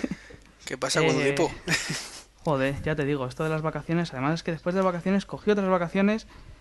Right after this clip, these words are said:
Speaker 2: y, bueno, se me ha alargado demasiado, no quería dejarlo pasar tanto. Pero bueno, este es el tres X cero uno de friqueando punto es.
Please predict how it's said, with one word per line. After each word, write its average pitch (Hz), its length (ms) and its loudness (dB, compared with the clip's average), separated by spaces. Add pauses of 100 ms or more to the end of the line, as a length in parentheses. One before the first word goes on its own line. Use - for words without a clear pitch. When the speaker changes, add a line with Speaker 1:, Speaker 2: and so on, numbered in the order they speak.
(300)
Speaker 2:
y, 139 420 0
bueno, 127 280 -2
se 160 120 0
me 165 80 8
ha 185 40 8
alargado 180 220 6
demasiado, 139 440 0
no 147 140 0
quería 156 220 0
dejarlo 139 460 -4
pasar 135 320 -12
tanto. 139 260 -14 (640)
Pero 170 160 6
bueno, 143 300 4 (600)
este 214 460 6
es 208 140 2
el 165 500 6
tres 196 340 6
X 175 460 2
cero 170 180 4
uno 190 220 6
de 160 80 2
friqueando 160 480 2
punto 139 300 2
es. 202 240 -4